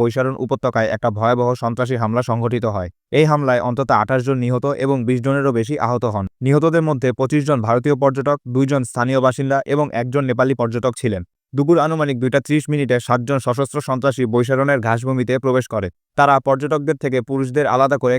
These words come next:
কাছে থেকে গুলি চালায়। কিছু প্রত্যক্ষদর্শী জানান, হামলাকারীরা ভুক্তভোগীদের ধর্মীয় পরিচয় যাচাই করতে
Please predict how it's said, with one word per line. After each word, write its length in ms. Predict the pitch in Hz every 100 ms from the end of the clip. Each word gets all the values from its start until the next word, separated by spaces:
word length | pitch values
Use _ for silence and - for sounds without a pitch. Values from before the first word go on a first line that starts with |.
| 127
কাছে 160 | 123 131
থেকে 140 | 143 123
গুলি 160 | 127 123
চালায়। 240 | 110 92 - _ -
কিছু 140 | 160 147
প্রত্যক্ষদর্শী 580 | 156 165 170 160 156 151
জানান, 220 | 139 131 127 123
হামলাকারীরা 500 | 131 139 147 143 110
ভুক্তভোগীদের 580 | 120 123 151 147 143 131 117
ধর্মীয় 300 | 127 135 147 139
পরিচয় 300 | 135 139 143
যাচাই 260 | 123 127 139
করতে 200 | 131 -